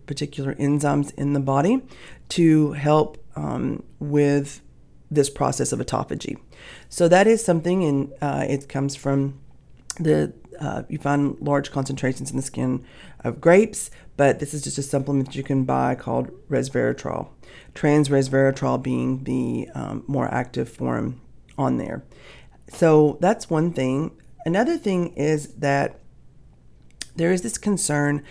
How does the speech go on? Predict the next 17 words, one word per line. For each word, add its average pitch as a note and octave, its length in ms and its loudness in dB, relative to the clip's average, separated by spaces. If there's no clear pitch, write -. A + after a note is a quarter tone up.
about C#3 340 0
breaking C#3+ 380 0
down C#3 240 -2
the C#3+ 80 -4
spike C#3 400 -2
protein. - 560 -6
And D3+ 140 0
so D#3 220 4
while G#3 680 4
we've D#3 180 -2
been D3+ 160 2
told C#3+ 440 4
that C3 100 0
it's - 180 -6
just - 360 -4
that - 320 -4
the, C3+ 380 -2